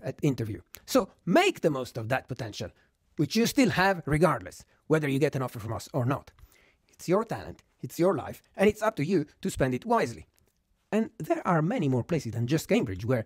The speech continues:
you will be able to spend your good talents profitably and be successful in life, whatever successful means for you. I did not do my undergraduate degree here. I didn't even apply. Did I lose the only chance of my life?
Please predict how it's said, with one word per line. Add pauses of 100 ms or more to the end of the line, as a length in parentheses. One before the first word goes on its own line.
(140)
you
will
be
able (200)
to
spend (120)
your
good
talents
profitably (240)
and
be
successful
in
life, (220)
whatever
successful
means
for
you. (1040)
I
did
not
do
my
undergraduate
degree
here. (260)
I
didn't
even
apply. (440)
Did
I
lose
the
only
chance
of
my
life?